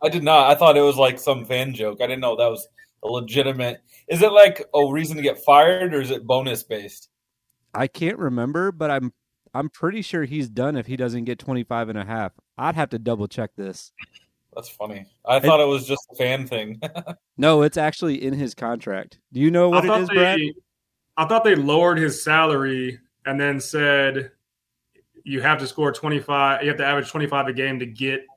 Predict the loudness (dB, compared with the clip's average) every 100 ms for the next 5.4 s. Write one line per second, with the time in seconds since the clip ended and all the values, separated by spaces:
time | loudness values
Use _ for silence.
0 | _ -12 -6 -4 -4 -4 -8 -6 -6 -6
1 | -8 -8 -6 -8 -10 -12 -10 -10 -10 -12
2 | -16 -14 -12 -12 -14 -16 _ _ _ _
3 | _ _ _ _ _ -8 -6 -6 -10 _
4 | -12 -8 -6 -2 0 0 0 -2 -10 _
5 | -4 0 0 0